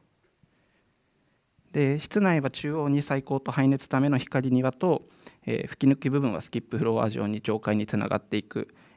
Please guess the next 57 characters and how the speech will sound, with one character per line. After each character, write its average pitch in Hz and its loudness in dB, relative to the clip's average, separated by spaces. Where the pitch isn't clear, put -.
え 120 0
ー、 - -2
主 - -4
要 113 0
動 113 0
線 98 -6
か - -8
つ - -14
展 107 -4
示 92 -6
の 95 -6
空 104 -6
間 139 2
に 156 4
な 92 0
っ - -12
て 50 -12
い 50 -12
ま 135 -8
す。 - -14
で、 127 0
施 - -6
設 214 0
全 123 4
体 127 2
で 131 2
五 120 0
万 135 4
平 147 6
米 - 0
超 - -6
え - -4
る、 127 -6
え 117 0
ー、 - -6
台 147 6
湾 165 6
で 98 0
最 113 0
大 117 2
の 123 -2
図 117 0
書 147 0
館 98 0
に 82 -2
な 69 0
っ - -8
て 76 -10
る 64 -6
ん - -8
で - -6
す - -12
け - -6
ど - -6
も、 117 0
え 87 0
ー、 - -8